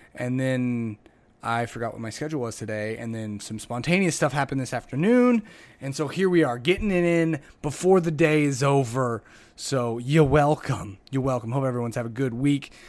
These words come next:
Can't believe it's already Wednesday evening, man. Jeez. Freaking wild. So, uh, that's, uh,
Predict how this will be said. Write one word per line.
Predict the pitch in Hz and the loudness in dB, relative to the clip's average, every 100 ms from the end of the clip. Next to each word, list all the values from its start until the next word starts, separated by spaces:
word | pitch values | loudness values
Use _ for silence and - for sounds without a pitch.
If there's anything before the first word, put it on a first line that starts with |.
| - | -14
Can't | - 190 | -8 -6
believe | 175 | -4
it's | 170 | -4
already | 139 | -4
Wednesday | 104 113 165 143 135 139 123 - _ - | -4 -2 -2 -2 -6 -6 -8 -10 _ -8
evening, | 202 262 147 87 - | -2 -2 -4 -12 -18
man. | 101 120 135 110 - | -12 -8 -8 -8 -12
Jeez. | - 233 185 113 - - _ _ | -4 -2 -2 -8 -16 -20 _ _
Freaking | - 180 127 | -6 -4 -4
wild. | 113 165 156 113 104 | -2 0 0 -2 -6
So, | - 147 120 104 _ _ _ _ _ _ _ _ - - | -2 0 0 -4 _ _ _ _ _ _ _ _ -10 -2
uh, | 135 135 - - - - _ _ - | 0 0 -2 -12 -20 -20 _ _ 0
that's, | 139 139 - 139 | 2 2 0 0
uh, | 131 123 | 2 2